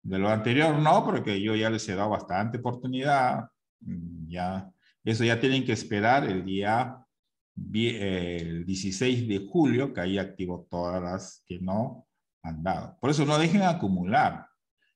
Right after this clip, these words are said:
Si ustedes van a acumular, todas las van a dar todavía el dieciséis,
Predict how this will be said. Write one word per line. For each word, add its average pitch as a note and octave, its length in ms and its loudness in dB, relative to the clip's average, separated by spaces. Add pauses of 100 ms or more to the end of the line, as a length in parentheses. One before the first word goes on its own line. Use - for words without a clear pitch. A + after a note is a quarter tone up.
Si - 140 -12
ustedes F#3 240 0
van F3+ 140 2
a F#3+ 80 4
acumular, C#3+ 760 2
todas G3+ 360 0
las D3 100 0
van D#3 160 -2
a C#3+ 80 -2
dar D3 160 -2
todavía C3 320 -4
el G#2 160 -2
dieciséis, G2 1160 -2